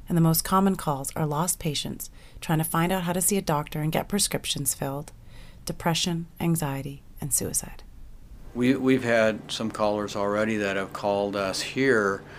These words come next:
Speaker 2: that were, uh, we had one person that called us, and he was calling from his car and a cell phone, and he was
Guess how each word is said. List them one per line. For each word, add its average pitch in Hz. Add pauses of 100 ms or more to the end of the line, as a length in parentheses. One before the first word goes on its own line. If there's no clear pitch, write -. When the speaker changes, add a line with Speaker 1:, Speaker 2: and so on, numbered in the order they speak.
(340)
Speaker 2:
that 101
were, 98
uh, 107
we 107
had 104
one 104
person 107
that 101
called 101
us, 101
and 95
he 98
was 98
calling 104
from 104
his 104 (120)
car 101
and 107
a 101
cell 101
phone, 107
and 95
he 101
was 101